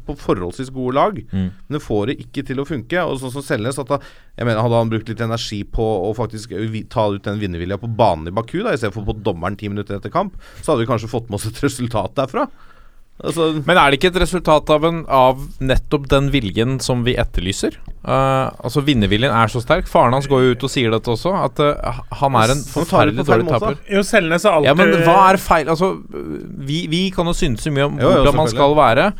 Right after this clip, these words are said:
Speaker 2: Eh, jeg har lyst til å t-, liksom trekke frem litt sånn Susanne Wergeland i, i Max, hun, eh, reporteren.
Speaker 1: Ja.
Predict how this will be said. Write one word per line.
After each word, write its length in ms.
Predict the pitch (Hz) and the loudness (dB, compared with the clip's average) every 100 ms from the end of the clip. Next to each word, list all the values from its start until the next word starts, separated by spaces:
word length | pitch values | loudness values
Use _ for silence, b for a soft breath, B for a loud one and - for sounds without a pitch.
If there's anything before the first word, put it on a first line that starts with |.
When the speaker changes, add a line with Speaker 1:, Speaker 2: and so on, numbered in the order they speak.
| B B - | B B 0
Speaker 2:
Eh, 300 | 147 151 151 | 2 4 2
jeg 40 | 139 | 2
har 80 | 147 | 0
lyst 100 | 147 | 0
til 80 | - | -6
å 20 | |
t-, 80 | - | -6
liksom 180 | 143 160 - | -6 -4 -4
trekke 240 | 170 - | -6 -4
frem 160 | 101 101 | -2 0
litt 160 | 123 | -2
sånn 240 | - 139 127 b b b | -2 -2 -4 b b b
Susanne 320 | 147 143 139 | -2 0 4
Wergeland 500 | 127 98 107 120 131 120 | 4 4 2 2 0 -2
i, 80 | 120 120 120 117 | 0 0 -2 -4
i 140 | 120 120 | -4 -2
Max, 400 | 120 120 - - - | -2 -4 -6 -12 -4
hun, 240 | 127 120 120 | -2 0 0
eh, 640 | 120 120 120 120 120 117 120 | 0 0 0 0 0 0 0
reporteren. 400 | 120 107 160 247 - | 0 0 0 -4 -8
Speaker 1:
Ja. 160 | - | -4